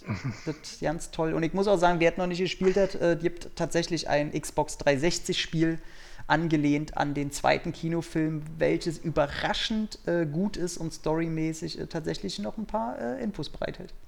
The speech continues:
Speaker 1: Ich hatte nur mal als Review oder, äh, Review, als Info irgendwo gelesen oder gehört, dass es ja ein Prequel sein soll zum ersten Teil.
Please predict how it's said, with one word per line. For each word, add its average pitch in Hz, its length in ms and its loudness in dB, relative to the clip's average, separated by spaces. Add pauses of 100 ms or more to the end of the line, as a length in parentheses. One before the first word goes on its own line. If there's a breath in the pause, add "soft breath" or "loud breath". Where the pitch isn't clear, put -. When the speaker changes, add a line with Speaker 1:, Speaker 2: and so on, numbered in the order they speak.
(380)
Speaker 1:
Ich 139 180 2
hatte 120 180 6
nur 131 100 12
mal 123 240 10
als - 260 -6
Review 135 460 8
oder, 117 140 10
äh, 110 260 6
Review, 98 260 -2
als - 160 -4
Info 151 380 12
irgendwo 123 420 6
gelesen 120 520 8
oder 110 160 6
gehört, 113 540 6
dass 107 140 2
es 104 100 2
ja 104 80 10
ein 107 120 6
Prequel 127 560 10 (400)
sein 110 340 10
soll 98 240 4
zum 110 160 2
ersten 120 340 6
Teil. 95 340 2